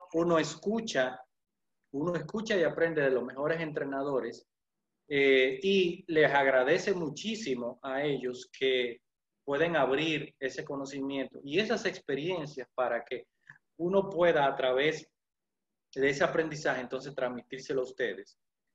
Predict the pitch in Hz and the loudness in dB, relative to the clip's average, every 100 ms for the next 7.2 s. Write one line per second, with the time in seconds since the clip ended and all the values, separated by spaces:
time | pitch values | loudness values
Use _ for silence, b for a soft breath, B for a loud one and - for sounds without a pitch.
0 | _ _ 147 147 147 139 139 131 127 - | _ _ -10 -4 4 6 8 6 4 4
1 | 151 208 202 170 170 180 185 180 185 180 | 4 4 2 -2 0 0 0 -2 0 2
2 | 170 170 175 175 170 175 175 175 170 160 | 2 0 -2 -4 -4 -4 -6 -6 -4 -4
3 | 165 170 165 135 - 214 - 127 123 120 | -4 -4 -6 -8 -4 -4 -4 -6 -8 -10
4 | - 135 147 170 208 202 160 151 151 135 | -2 0 2 0 -2 -4 -4 -4 -8 -12
5 | 139 143 151 170 175 - 160 165 165 151 | -10 -6 -4 -4 -6 -6 -6 -6 -4 -2
6 | 151 151 151 143 127 127 - 127 135 139 | -4 -4 -6 -6 -10 -10 -10 -6 -6 -4
7 | 120 | -4